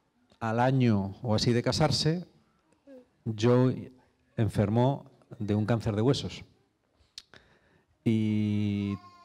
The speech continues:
tres años después, tuvieron tres años batallando con el cáncer, ella murió. Y, y Lewis quedó absolutamente devastado, ¿no?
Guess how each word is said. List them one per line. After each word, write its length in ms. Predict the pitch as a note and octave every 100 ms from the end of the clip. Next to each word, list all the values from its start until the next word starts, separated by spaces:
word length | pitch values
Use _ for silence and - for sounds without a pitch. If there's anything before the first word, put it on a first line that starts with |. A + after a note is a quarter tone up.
| _
tres 200 | - G#2+
años 240 | A#2 A#2 A2+
después, 440 | C3 E3 F#3 -
tuvieron 280 | A2+ G2+ F#2+
tres 200 | G#2 -
años 600 | G#2 G#2+ G2 - - - _ _ _ _ _
batallando 540 | G#2+ F#2 G2+ A2 A2 G#2+
con 140 | A2+
el 80 | G#2+
cáncer, 400 | B2 A2+ C#3+ -
ella 160 | A2 G#2+
murió. 360 | G2+ F#2 F2+ F2+ - _ _ _ _ _ _ _ _ _ _ _ _ _ _ -
Y, 840 | A2 G#2+ G#2+ G#2 G#2 G2+ G2+ G2 - -
y 80 | A2
Lewis 320 | A#2+ C#3 -
quedó 220 | A#2 A2
absolutamente 1300 | A2+ A#2 A2 G#2+ G#2 C3 A#2+ G#2+ G2 F#2 F2+ F#2 F2 - G2 G2 -
devastado, 680 | G2 F#2 - A2+ D#2+ C2+ G2
¿no? 160 | A#2+